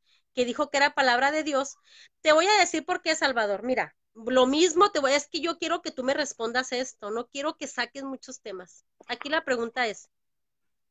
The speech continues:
este, Salvador, ¿por qué, por ejemplo, como los mormones que sacaron su propio libro? Yo a ellos sí les aplaudo, ¿eh?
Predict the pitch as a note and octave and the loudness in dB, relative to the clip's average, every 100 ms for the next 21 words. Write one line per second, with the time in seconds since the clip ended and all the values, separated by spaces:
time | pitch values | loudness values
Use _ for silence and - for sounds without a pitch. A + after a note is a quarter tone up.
0 | _ _ _ _ _ - _ B3+ C4+ - | _ _ _ _ _ -20 _ -2 -2 -2
1 | - C4 B3 - _ _ _ - D4 C4+ | 0 0 0 -4 _ _ _ -2 2 4
2 | C4 B3 G3+ _ _ _ _ _ _ _ | 4 2 -2 _ _ _ _ _ _ _
3 | _ _ _ _ _ _ _ _ _ _ | _ _ _ _ _ _ _ _ _ _
4 | _ _ _ - E4 D#4 - F#4 G4 G#4+ | _ _ _ 2 2 2 -2 0 2 4
5 | G4 - _ _ _ _ _ _ - E4+ | 2 -4 _ _ _ _ _ _ 0 2
6 | D4+ - F4 F4 A4+ A#4 G#4+ F#4+ D#4+ D4+ | 4 2 0 0 -2 0 -2 2 4 4
7 | D4 C#4+ C#4+ C#4 C#4 C4+ C4+ C4 C#4 F4 | 4 4 4 4 2 2 2 2 2 2
8 | A4+ A#4 - - C4+ C#4 C#4 D4+ F#4 D#4 | 0 -4 -14 -8 -2 -2 2 2 0 0
9 | C4+ C4+ E4 D4+ C#4+ C4 E4 F#4+ G4 F4+ | -2 0 -4 0 0 4 4 4 0 -2
10 | F#4+ D4+ B3 A3+ G#3 A3 F#4 | 0 -2 2 2 2 -2 -2